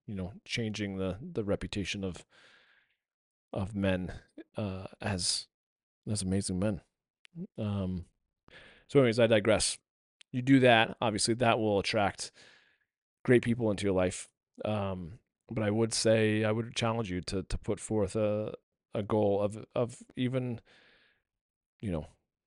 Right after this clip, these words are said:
attracting, gravitating, whatever word you wanna say, even one new solid male relationship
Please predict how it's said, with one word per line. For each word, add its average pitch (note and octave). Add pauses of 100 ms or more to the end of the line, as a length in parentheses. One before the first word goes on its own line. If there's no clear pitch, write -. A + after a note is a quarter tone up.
attracting, G2+
gravitating, G2
whatever G2+
word G2+
you G2+
wanna F#2+
say, G2+ (360)
even G#2
one G#2
new G2 (500)
solid G2+
male G2
relationship F#2+